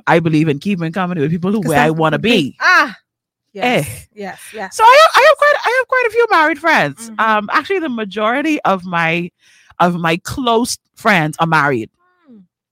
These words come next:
Speaker 1: I'm one of the few single ones. And then my, my,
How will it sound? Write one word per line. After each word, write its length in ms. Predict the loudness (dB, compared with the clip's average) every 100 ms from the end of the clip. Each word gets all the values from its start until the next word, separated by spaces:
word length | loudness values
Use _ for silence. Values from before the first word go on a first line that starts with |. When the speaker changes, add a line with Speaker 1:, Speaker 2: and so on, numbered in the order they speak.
| -4
Speaker 1:
I'm 140 | 0
one 100 | 2
of 100 | 2
the 80 | 0
few 220 | 0 0 0
single 320 | 0 0 0
ones. 420 | -2 -4 -14 -20 _ _ -20 -4
And 120 | 0 0
then 120 | 0
my, 300 | -2 -4 -4
my, 220 | -4 -4